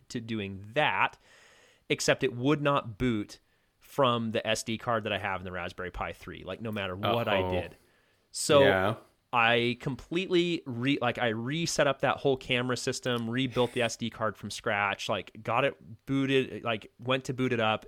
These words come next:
Speaker 1: and then I realized the Raspberry Pi two doesn't have Wi-Fi built in.
Speaker 2: No.
Speaker 1: And so that won't work. <laughs> And so, and so then I went and dug out, like, a U S B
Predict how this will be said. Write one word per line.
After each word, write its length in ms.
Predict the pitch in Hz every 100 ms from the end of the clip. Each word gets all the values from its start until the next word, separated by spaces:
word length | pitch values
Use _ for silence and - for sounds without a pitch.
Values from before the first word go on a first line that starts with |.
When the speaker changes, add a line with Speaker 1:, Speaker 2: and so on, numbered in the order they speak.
| -
Speaker 1:
and 140 | 113
then 140 | 123 127
I 60 |
realized 720 | 113 117 117 104 92 98 - _ _ _ _ _ _ _ _
the 100 | -
Raspberry 400 | 113 104 101 101
Pi 240 | 92 101 92
two 160 | -
doesn't 240 | 92 87 -
have 160 | 90
Wi-Fi 440 | - 69 - - -
built 240 | - -
in. 160 | - - - _ _ - _ _ _ _ -
Speaker 2:
No. 160 | -
Speaker 1:
And 120 | 110 110
so 120 | -
that 180 | 107 -
won't 240 | 104 -
work. 220 | - - -
<laughs> 60 | - - - - - -
And 120 | 247 220
so, 340 | - 190 147 - - -
and 120 | 226 165
so 120 | 208
then 320 | 160 156 160 -
I 140 | 135
went 200 | 139 160
and 100 | 170
dug 220 | 143 139
out, 240 | 147 143 139
like, 160 | 123
a 100 | 123
U 220 | 120 131 123
S 160 | 123
B 500 | - 123 120 117 110